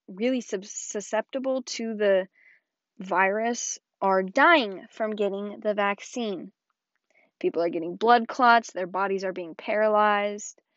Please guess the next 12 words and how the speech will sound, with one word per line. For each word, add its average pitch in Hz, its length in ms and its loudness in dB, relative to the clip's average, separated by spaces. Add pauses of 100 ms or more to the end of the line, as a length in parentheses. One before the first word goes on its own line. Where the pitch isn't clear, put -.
(260)
and, 233 140 -4
you 254 80 -2
know, 233 120 4
they 233 140 4
just 247 160 -2
say 240 140 0
that's 233 200 -2
a 220 220 -4 (240)
normal 233 280 -6
side 233 260 -4
effect. - 480 -10 (1200)
Okay, 262 280 -8